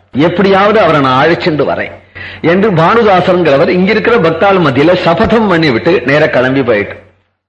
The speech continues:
விஜயநகரம் வந்தார். அங்க உள்ள வைபவங்கள்லாம் பார்த்தார். நன்னா தான் இருக்கு, ஆச்சரியமா தான் இருக்கு. இருந்தாலும் தன் ஊர் கோவில் வீணா போறதேன்னு தோன்றது. பண்டரிநாதனை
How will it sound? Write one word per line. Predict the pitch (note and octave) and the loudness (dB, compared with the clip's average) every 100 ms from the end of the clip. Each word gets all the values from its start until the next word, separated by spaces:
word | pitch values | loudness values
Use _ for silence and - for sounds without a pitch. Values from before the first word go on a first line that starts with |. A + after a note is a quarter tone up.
| _ _ _ - | _ _ _ -4
விஜயநகரம் | D3+ F#3 F3 D3 D3 B2 | 0 2 2 0 0 0
வந்தார். | A#2+ C#3 E3+ - - - | 0 0 0 -2 -8 -4
அங்க | C#3+ C3+ | -2 0
உள்ள | C3 D#3 B2+ - - | 2 2 0 -2 -2
வைபவங்கள்லாம் | D#3+ C3+ E3 D3 C3 B2 C#3 | 0 2 0 0 0 0 0
பார்த்தார். | C#3+ G#2 A#2 D3 D3 - - | -2 -4 -2 -2 -2 -4 -8
நன்னா | A#2 C3 B2+ | -4 -2 0
தான் | D3 | 0
இருக்கு, | A2 G#2+ D#3 | -2 -2 0
ஆச்சரியமா | G#2 - C3+ C3 C3+ | -2 -2 -4 -2 -2
தான் | C#3+ C3+ | 0 0
இருக்கு. | A2+ - - - - _ _ _ _ _ _ _ _ _ _ _ _ _ _ | -2 -6 -12 -14 -20 _ _ _ _ _ _ _ _ _ _ _ _ _ _
இருந்தாலும் | D#3+ F3+ E3+ D#3+ F#3 | -2 2 2 2 0
தன் | F3 D3 | 0 0
ஊர் | D#3 E3 G3 | 2 2 0
கோவில் | E3 D#3+ E3 | 2 2 2
வீணா | D3 D#3 D#3 | 2 2 0
போறதேன்னு | - C3+ B2 C#3 D#3+ | 0 0 2 0 0
தோன்றது. | C#3+ D3+ C#3 A2+ E3 | 0 0 0 0 0
பண்டரிநாதனை | D#3 D#3+ F3+ E3 D3 B2+ C#3+ | 0 0 0 2 0 0 0